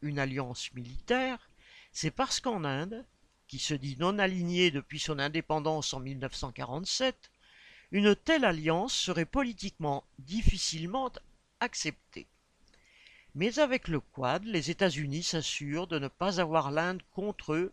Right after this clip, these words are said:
mais avec eux, d'autant plus que les points de friction entre l'Inde et la Chine sont multiples, à la frontière du Ladakh dans l'Himalaya, avec le Pakistan allié de la Chine, et sur le terrain commercial et industriel,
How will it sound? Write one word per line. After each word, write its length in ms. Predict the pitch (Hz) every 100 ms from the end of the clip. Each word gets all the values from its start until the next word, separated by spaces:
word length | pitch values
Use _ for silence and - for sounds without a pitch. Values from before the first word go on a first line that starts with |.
| -
mais 180 | 156 147 -
avec 400 | - 254 208 -
eux, 180 | 135 127 - _ _ - - - -
d'autant 340 | 202 254 254
plus 320 | - 214 -
que 100 | -
les 120 | 143
points 360 | 143 - - 247
de 80 | 240
friction 560 | - 196 - 175 139 -
entre 320 | 120 - 139
l'Inde 260 | 143 196 151
et 80 |
la 120 | 127 123
Chine 460 | - 208 214 190 -
sont 240 | - - 139
multiples, 800 | 151 185 - - 160 - 117 - - - - - - -
à 20 | -
la 120 | 139
frontière 640 | - 170 165 - 170 147
du 160 | 123 135
Ladakh 520 | 147 147 170 - - -
dans 120 | - 127
l'Himalaya, 680 | 135 135 151 190 233 233 - _ - - - _ _ -
avec 320 | 185 226 -
le 140 | 190
Pakistan 880 | - 180 - 151 - - 190 190 156 _ -
allié 360 | 139 127 135 135
de 100 | 147
la 100 | 143
Chine, 640 | - - 202 226 233 220 _ _ - - -
et 100 | 202
sur 240 | 214 - 233
le 140 | 208
terrain 300 | - 185 180
commercial 760 | - 165 143 - - 190 180 -
et 120 | 135
industriel, 920 | 143 185 180 - - 139 123 147 190